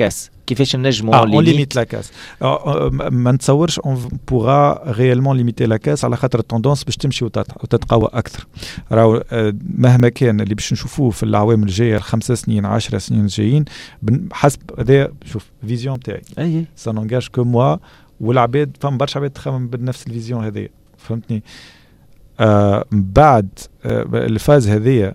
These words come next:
Speaker 2: c'est une phase de transition. على خاطر au bout de cette transition، عنا نقولوا نحنا un état plus stable، اللي هو A I do the work.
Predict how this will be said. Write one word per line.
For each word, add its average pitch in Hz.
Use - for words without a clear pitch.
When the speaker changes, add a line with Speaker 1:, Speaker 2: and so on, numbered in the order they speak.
Speaker 2:
c'est -
une 120
phase 131
de 117
transition. 110
على 98
خاطر 139
au 123
bout 143
de 113
cette -
transition، 110
عنا 131
نقولوا 120
نحنا 127
un 127
état 120
plus 117
stable، 156
اللي 110
هو 156
A 120
I 123
do 120
the 113
work. 98